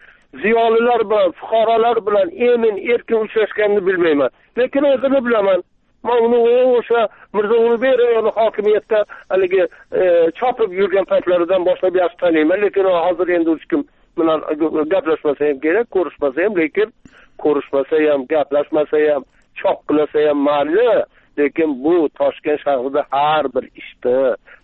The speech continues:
salohiyat bilan to'pini yerga olib qo'yib, a, bu shu o'ylash kerak. Shohmat ota haykali o'yinchoqmi yo kattokmi?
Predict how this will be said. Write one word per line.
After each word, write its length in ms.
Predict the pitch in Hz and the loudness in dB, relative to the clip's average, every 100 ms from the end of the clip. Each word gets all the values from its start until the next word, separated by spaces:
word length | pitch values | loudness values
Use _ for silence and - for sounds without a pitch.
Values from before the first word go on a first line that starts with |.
| - | -20
salohiyat 680 | - 127 127 120 123 131 - | -6 -2 -2 0 0 -2 -2
bilan 400 | 131 127 123 117 - _ - | -2 0 0 -2 -8 _ -14
to'pini 420 | - 160 - 143 160 | -4 -2 -2 0 0
yerga 320 | 147 131 160 | 0 0 0
olib 300 | 143 135 131 | 2 0 -2
qo'yib, 520 | - 131 131 139 139 - _ - - | -2 0 2 2 0 -2 _ -20 -8
a, 120 | - | -6
bu 180 | 143 165 143 - | -2 0 -2 -6
shu 160 | - - | -16 -8
o'ylash 420 | 175 170 151 147 - | -2 0 2 0 -2
kerak. 280 | 143 135 123 | -2 -2 -2
Shohmat 480 | 175 165 156 165 - | -2 0 0 0 -2
ota 240 | 156 165 135 | -2 -2 -2
haykali 420 | 165 156 165 170 | -2 -2 0 2
o'yinchoqmi 600 | 180 170 151 190 185 165 | 2 2 2 0 0 2
yo 120 | 165 160 | 0 0
kattokmi? 640 | - - - 208 156 123 | -2 -4 -2 -2 0 -4